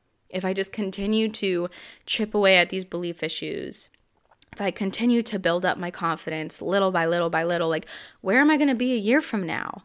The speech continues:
And that's so exciting. Like, yeah, it's a year from now. That's a long time. But in the grand scheme of life, it's just a blink of an eye, you know? So I wanna make the most of this time. I want to be different a year from now.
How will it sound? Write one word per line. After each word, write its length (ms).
And 100
that's 240
so 280
exciting. 520
Like, 220
yeah, 340
it's 280
a 140
year 340
from 180
now. 220
That's 180
a 60
long 360
time. 640
But 100
in 100
the 80
grand 380
scheme 320
of 160
life, 640
it's 240
just 260
a 60
blink 240
of 100
an 80
eye, 420
you 100
know? 220
So 160
I 40
wanna 220
make 380
the 80
most 320
of 60
this 200
time. 320
I 140
want 360
to 100
be 120
different 360
a 40
year 160
from 180
now. 260